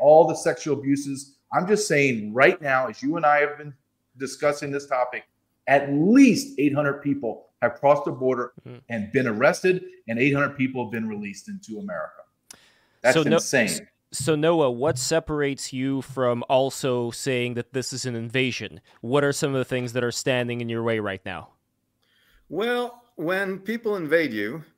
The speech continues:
Speaker 3: you typically don't put them in a bus <laughs> and drop them off on the street. If, uh, you know, if I was being, if, if, you know, um, France were being invaded, maybe you think France is being invaded,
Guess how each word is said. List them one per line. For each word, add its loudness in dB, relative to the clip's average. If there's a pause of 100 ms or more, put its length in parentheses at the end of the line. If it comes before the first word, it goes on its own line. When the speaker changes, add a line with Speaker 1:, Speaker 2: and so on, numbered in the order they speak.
(380)
Speaker 3:
you -14
typically -4
don't 0 (460)
put -4
them -2
in -2
a -2
bus -4 (180)
<laughs> -20
and -6
drop 0
them 0
off 0
on -8
the -6
street. -4 (720)
If, 0
uh, 4 (480)
you -4
know, 2
if -4
I -2
was -2
being, -4
if, -12
if, -12 (100)
you -8
know, 0 (560)
um, -4 (400)
France -4 (120)
were -6
being -4
invaded, -2
maybe -4
you -8
think -10
France -10
is -12
being -14
invaded, -10